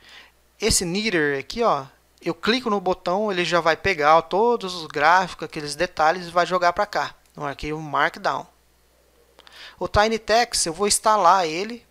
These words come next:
mas pra colocar aquele, aquela escrita em, em, em latex, né? Então, quando eu cliquei aqui, ele já vai transformar aqui.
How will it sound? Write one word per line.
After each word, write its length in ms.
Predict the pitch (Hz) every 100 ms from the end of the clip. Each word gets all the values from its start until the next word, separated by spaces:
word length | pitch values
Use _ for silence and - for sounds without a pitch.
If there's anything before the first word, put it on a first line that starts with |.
| -
mas 240 | 156 151
pra 160 | - 180
colocar 460 | 180 170 - 165
aquele, 500 | 175 175 170 156 135 120 127 170
aquela 220 | 147 151
escrita 600 | - - 151 156 160 147
em, 580 | 143 143 135 131 127 135
em, 420 | 175 135 127 123 123 - - -
em 80 |
latex, 680 | 156 156 - 190 - - - - _ _
né? 180 | 156 185 - - - - - _
Então, 220 | - 156 190 -
quando 180 | 185
eu 80 | 214
cliquei 460 | - 233 - 185 196
aqui, 180 | 202 208
ele 140 | 220
já 120 | 214
vai 140 | 202 202
transformar 520 | 208 196 208 196 202
aqui. 400 | 202 147 123